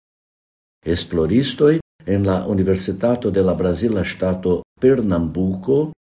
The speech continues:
en kunlaborado kun siaj kolegoj en Madrido, nuntempe pristudas por kompreni la ritmojn de fasto kaj nutrado, rilate la intestan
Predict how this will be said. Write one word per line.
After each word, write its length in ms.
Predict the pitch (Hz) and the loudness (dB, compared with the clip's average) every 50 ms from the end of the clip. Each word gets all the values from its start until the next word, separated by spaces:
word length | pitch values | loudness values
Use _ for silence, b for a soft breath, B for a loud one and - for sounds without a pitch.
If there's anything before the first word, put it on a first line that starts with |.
| _ _ _ _ _ - | _ _ _ _ _ -6
en 280 | - 101 101 104 101 | -2 0 2 2 2
kunlaborado 920 | 101 104 139 143 135 127 120 107 104 101 95 95 95 101 104 98 95 90 | 2 0 2 2 4 4 4 4 4 2 4 4 2 2 2 0 0 -2
kun 220 | 85 - 95 90 85 | -2 0 -2 -2 -2
siaj 320 | - - 104 101 98 95 95 | -2 -2 0 0 0 0 0
kolegoj 540 | - 92 87 90 101 107 95 90 87 82 80 78 _ _ _ - | 0 0 0 2 0 0 0 0 -2 -2 -2 -4 _ _ _ -6
en 260 | - 92 95 92 90 85 | -2 0 2 2 2 2
Madrido, 800 | 95 107 110 - - 90 90 92 95 95 92 117 127 147 156 156 _ _ _ _ _ _ _ - | 0 0 0 0 0 0 2 2 2 2 2 2 2 2 0 -2 _ _ _ _ _ _ _ 0
nuntempe 720 | 127 147 165 165 - - 107 107 110 117 113 - 123 127 | 0 0 0 0 -2 0 2 2 2 0 0 0 -2 -2
pristudas 880 | 123 123 123 131 135 131 - - - 98 95 98 95 98 104 107 104 - - _ _ _ _ _ | -2 -2 -4 -6 -4 -6 -6 -4 -2 -2 -2 0 0 -2 -2 -2 -4 -8 -12 _ _ _ _ _
por 200 | - 101 98 95 | -2 -2 -2 0
kompreni 600 | - - 127 127 117 - - 101 101 101 101 98 92 | 2 2 2 2 2 2 2 2 2 4 2 2 0
la 260 | 82 82 73 71 73 | 0 -2 -4 -6 -6
ritmojn 800 | 78 80 110 143 135 - 139 131 139 139 139 139 139 135 135 135 135 - _ _ _ _ | -2 0 0 0 0 -2 -4 -2 -2 0 0 0 0 0 0 -2 -4 -6 _ _ _ _
de 160 | - 95 110 104 | -2 0 0 0
fasto 720 | - - - 98 104 110 110 - - - - 110 110 110 107 - _ _ _ _ _ | -2 -2 -2 -2 0 0 -2 -4 -6 -4 -2 -2 0 -2 -2 -6 _ _ _ _ _
kaj 540 | - 101 95 92 95 101 95 - - - - | -4 -2 0 2 2 0 -2 -4 -8 -10 -6
nutrado, 840 | - 107 113 101 - - 90 85 73 69 67 65 67 67 67 69 71 - _ _ _ _ _ _ - | -4 -2 -2 -2 -2 -4 -2 -2 -2 -4 -4 -4 -4 -4 -4 -4 -6 -12 _ _ _ _ _ _ -8
rilate 640 | - 101 131 139 123 101 85 85 90 92 - 104 104 | -4 -2 0 2 2 2 0 0 -2 -2 -2 -2 0
la 180 | 101 95 90 92 | 0 0 0 0
intestan 880 | 95 101 107 107 104 - - 123 135 127 - - - - 80 73 71 | -2 -2 -4 -4 -4 -2 2 2 2 2 0 -4 -6 -4 -4 -4 -6